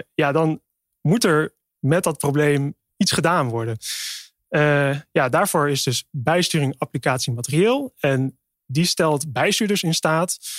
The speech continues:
om eigenlijk ad hoc, eh, een oplossing voor het probleem in de dienstregeling die niet perfect uitgevoerd, eh,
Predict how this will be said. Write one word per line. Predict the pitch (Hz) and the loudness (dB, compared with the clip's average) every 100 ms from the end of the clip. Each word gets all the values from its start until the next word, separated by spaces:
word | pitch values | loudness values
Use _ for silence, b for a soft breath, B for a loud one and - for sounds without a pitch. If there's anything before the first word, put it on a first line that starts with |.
| B _ | B _
om | - 151 143 - _ _ _ | 0 2 0 -4 _ _ _
eigenlijk | 156 196 214 180 170 | -2 -2 0 -2 -2
ad | 170 151 | -2 -2
hoc, | 117 156 226 - - _ - | 0 -2 -4 -10 -18 _ -4
eh, | 143 131 127 127 135 _ - | -2 0 -2 -4 -6 _ -2
een | 147 127 123 127 _ _ _ - | 0 0 -2 -6 _ _ _ -6
oplossing | 220 233 - 208 240 240 B B | 0 0 2 0 0 -4 B B
voor | - 160 | -2 0
het | 165 | 0
probleem | 143 151 156 185 | -2 0 0 0
in | 170 | -2
de | 165 135 | -4 0
dienstregeling | 190 180 165 160 165 143 | -2 0 -2 0 -2 0
die | 147 | 0
niet | 170 190 - _ _ _ _ | 0 -2 -8 _ _ _ _
perfect | 165 156 165 - | -2 0 -2 0
uitgevoerd, | 165 175 117 120 123 123 _ - | -2 0 -2 -4 -4 -6 _ -4
eh, | 131 | -2